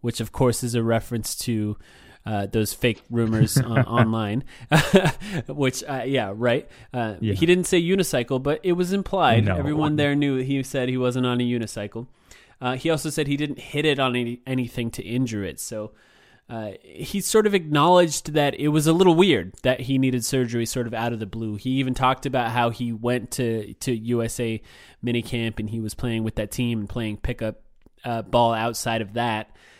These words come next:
Speaker 1: So I thought it was interesting that Ryan McDonough made a point of talking about that to try and dispel any sort of rumors that are out there.
Speaker 2: Well, if we could just talk about that for a second, I think it's really important that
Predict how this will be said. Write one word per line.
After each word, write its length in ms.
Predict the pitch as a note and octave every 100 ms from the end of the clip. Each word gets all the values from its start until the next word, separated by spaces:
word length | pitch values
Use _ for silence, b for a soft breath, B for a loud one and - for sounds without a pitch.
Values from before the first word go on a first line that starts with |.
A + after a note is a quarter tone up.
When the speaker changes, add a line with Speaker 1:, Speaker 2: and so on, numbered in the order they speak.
| b
Speaker 1:
So 220 | - C#3 C3+
I 100 | C#3+
thought 160 | F3+
it 40 | D#3+
was 120 | D3
interesting 380 | D3 C#3 D3+ C3+
that 140 | B2
Ryan 260 | B2 C3 B2
McDonough 380 | A#2+ B2 A#2+
made 160 | A#2 A#2+
a 40 |
point 640 | G#2+ - D#3+ B2 G#2 - - b b b -
of 180 | A#2+
talking 400 | - C#3 C3+ B2
about 260 | A2+ G#2+ G#2
that 160 | A2 -
to 80 |
try 220 | A2+ B2+ A#2
and 220 | A2+ A2 _ -
dispel 420 | C3 - B2 A#2+
any 160 | A#2 A#2
sort 220 | C3 G#2+
of 100 | G2
rumors 320 | A2+ A2 G2+
that 120 | G2+
are 80 | F#2+
out 200 | F2+ -
there. 140 | F2 -
Speaker 2:
Well, 360 | C3+ D3 C3+ - _ _ _ _ -
if 140 | D3+
we 100 | F3
could 100 | B2+
just 180 | G2 F#2+
talk 220 | A#2 C3+
about 220 | A2 F#2+ F2
that 180 | F#2
for 140 | - G2
a 40 |
second, 300 | - G2 G2+
I 80 | G2
think 180 | B2+ G#2+
it's 140 | F#2
really 220 | A2+ G#2+
important 520 | F#2 F2 C3+ A#2+ G#2
that 140 | -